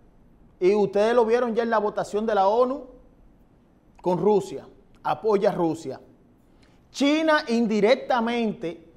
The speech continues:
hace causa común con Rusia, porque China es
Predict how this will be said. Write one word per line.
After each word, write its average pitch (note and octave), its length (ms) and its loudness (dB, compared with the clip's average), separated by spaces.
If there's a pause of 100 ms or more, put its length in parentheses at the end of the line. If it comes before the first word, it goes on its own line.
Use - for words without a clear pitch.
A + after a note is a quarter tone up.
(160)
hace A3+ 380 -2
causa A3+ 420 2
común G#3 320 -2
con G3 160 -2
Rusia, D#3 520 -4 (640)
porque B3+ 340 2
China B3 440 -4 (1000)
es A#3 400 0